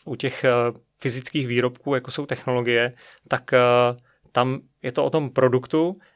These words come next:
ale je to zároveň o těch emocích a o tom insightu, proč ten člověk by si ten produkt měl kupovat. Takže já jsem byl vždycky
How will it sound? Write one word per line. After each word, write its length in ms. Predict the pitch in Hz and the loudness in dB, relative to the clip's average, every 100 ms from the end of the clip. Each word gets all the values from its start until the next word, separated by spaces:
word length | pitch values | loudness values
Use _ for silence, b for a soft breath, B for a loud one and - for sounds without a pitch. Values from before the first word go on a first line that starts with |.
| b | b
ale 160 | 135 131 | -2 -2
je 40 | |
to 100 | 151 | 0
zároveň 420 | 143 135 139 143 | 2 2 0 -4
o 40 | 139 | -6
těch 180 | 147 - | -8 -4
emocích 580 | 135 139 - 135 123 139 | -2 -2 -4 -8 -8 -4
a 60 | |
o 40 | 131 | -4
tom 160 | 143 | -4
insightu, 460 | 135 120 139 127 135 | -4 0 0 0 -4
proč 320 | 156 131 - | -2 -2 -2
ten 180 | 143 135 | -6 -4
člověk 240 | 139 127 | -2 -2
by 80 | 120 | -4
si 80 | 123 | -6
ten 200 | 139 139 | -8 -6
produkt 340 | 131 123 127 | -4 -4 -6
měl 160 | 143 139 | -8 -8
kupovat. 320 | 131 131 113 | -6 -4 -4
Takže 240 | - 110 123 | -6 -4 6
já 220 | 131 139 | 6 6
jsem 180 | - 160 | 2 0
byl 120 | 147 | -2
vždycky 540 | 123 123 - 160 165 | -2 -6 0 0 0